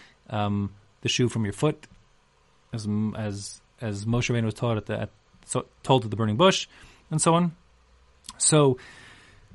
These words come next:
what Rabbi Gamliel is saying is, what you could do is you could take, like, a, take a bucket, pour your rice with its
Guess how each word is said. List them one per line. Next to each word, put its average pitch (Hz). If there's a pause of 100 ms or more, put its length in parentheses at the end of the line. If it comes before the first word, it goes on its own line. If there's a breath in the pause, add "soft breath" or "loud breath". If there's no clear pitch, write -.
(760 loud breath)
what 156
Rabbi 147
Gamliel 156
is -
saying 170
is, 117
what 127
you 147
could 151
do 208
is 160
you 156
could 143
take, 170
like, 156
a, 107 (320)
take 175
a 196
bucket, 165 (180)
pour 160
your 143 (260)
rice 143
with 131
its -